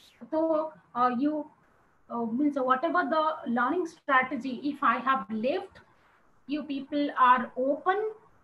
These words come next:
to, uh, share your view regarding that. So I can, uh, uh, just conclude you one thing, you know, uh, we cannot just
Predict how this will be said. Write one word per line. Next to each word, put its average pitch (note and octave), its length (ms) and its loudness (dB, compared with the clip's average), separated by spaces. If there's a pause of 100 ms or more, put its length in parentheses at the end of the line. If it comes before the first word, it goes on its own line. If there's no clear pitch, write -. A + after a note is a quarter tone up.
(260)
to, C#4+ 460 2 (420)
uh, A#3 220 -2 (760)
share D4+ 420 4
your C#4 280 2
view B3 400 0 (680)
regarding B3+ 500 0
that. C4+ 340 2 (580)
So D4 100 2
I C#4 220 0
can, G#4+ 200 -6 (440)
uh, C4+ 100 -6 (320)
uh, B3+ 160 2
just G#4+ 300 -6
conclude D4+ 500 2
you G4 120 4
one C#4 420 0
thing, A3 400 -4
you A#3 60 -8
know, C#4+ 260 -4 (720)
uh, C4 280 2 (380)
we G4+ 220 4
cannot G#4 380 6
just B4+ 220 4